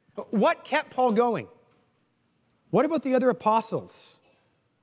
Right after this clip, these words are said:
Why did they keep on preaching Jesus Christ with joy? Certainly, it could not have been because God had given them the desires of their heart,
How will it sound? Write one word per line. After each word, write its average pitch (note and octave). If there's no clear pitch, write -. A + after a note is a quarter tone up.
Why A#3+
did E4
they D#4+
keep C#4
on B3
preaching B3
Jesus A3
Christ A#3
with E3+
joy? F#3+
Certainly, A3+
it C4+
could D4+
not C4+
have A3+
been D#3+
because G#3
God G#3
had G3
given A3+
them F3
the G3
desires F3+
of F#3
their F#3
heart, G3+